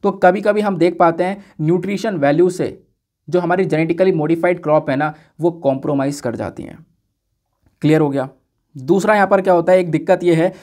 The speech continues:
loss of indigenous variety। देखो, ये एक नेचुरल प्रोसेस नहीं है, आप ज़बरदस्ती ब्रीडिंग करवा कर एक नई क्वालिटी का, अ, प्रोडक्शन कर रहे हो, तो फिर यहाँ पर जो हमारा नेचुरल प्रोसेस है वो दब रहा है, और जो इंडिजिनस वैरायटी है, हमारी खुद की जो पाई जाने वाली वैरायटी है, वो ख़त्म होने लगती हैं।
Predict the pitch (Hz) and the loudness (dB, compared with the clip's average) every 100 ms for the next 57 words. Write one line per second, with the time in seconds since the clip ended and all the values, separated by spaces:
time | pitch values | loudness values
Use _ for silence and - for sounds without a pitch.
0 | _ 147 165 185 214 - 165 175 165 175 | _ 0 2 2 -2 -2 -2 0 -2 -2
1 | 185 180 - 151 135 131 110 - _ _ | -2 -2 -2 0 0 -2 -6 -10 _ _
2 | _ _ _ 185 196 208 208 208 143 139 | _ _ _ -2 0 0 -2 0 0 0
3 | 175 180 156 143 175 170 165 117 - _ | 2 0 2 -2 -2 -4 -4 -6 -10 _
4 | - 165 165 143 135 160 175 165 170 190 | 0 0 -2 -8 -2 0 0 0 -2 -2
5 | 165 160 175 165 143 151 147 165 165 165 | 0 0 0 0 0 0 0 -2 -4 -4
6 | 156 160 156 147 143 143 156 160 - _ | -2 -2 0 0 -2 -2 -2 -2 -6 _
7 | 131 135 135 147 190 175 151 131 117 92 | 0 0 0 -2 -2 -2 -2 -2 -2 -6
8 | - _ _ _ _ - 165 190 170 170 | -10 _ _ _ _ 0 2 2 0 2
9 | 190 185 180 170 180 143 139 180 185 160 | 0 0 0 2 2 2 2 0 0 2
10 | 156 180 180 185 190 175 170 139 117 113 | 2 2 2 0 2 2 2 2 0 -6
11 | - _ _ _ - 160 196 - 170 185 | -16 _ _ _ -4 0 0 0 0 0
12 | 185 202 202 156 156 156 175 180 165 170 | -2 -4 -2 0 2 0 -2 -4 0 -2
13 | 185 170 160 180 190 185 135 160 160 170 | 0 0 0 -2 -4 -2 0 0 0 0
14 | 170 151 139 143 165 175 175 - 147 - | 0 0 0 0 -2 -4 -6 -8 -8 -8
15 | 143 165 156 143 123 110 - | -8 -6 -6 -8 -8 -14 -16